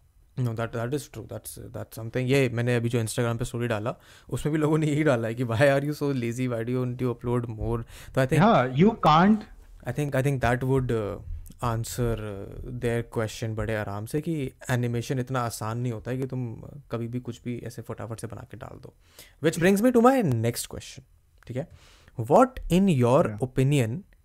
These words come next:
Speaker 1: is good content on YouTube India? ठीक है? Uh,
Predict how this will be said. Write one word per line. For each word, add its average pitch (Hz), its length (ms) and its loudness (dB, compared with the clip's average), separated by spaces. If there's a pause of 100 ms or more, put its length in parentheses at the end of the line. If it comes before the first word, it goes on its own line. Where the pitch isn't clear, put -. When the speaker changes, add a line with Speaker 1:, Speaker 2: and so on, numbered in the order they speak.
(220)
Speaker 1:
is 202 200 0
good 143 440 2 (180)
content 123 460 -2 (120)
on 135 100 2
YouTube 127 520 -2 (260)
India? 107 240 -8 (840)
ठीक 110 100 -6
है? 127 100 -6 (760)
Uh, 110 520 -4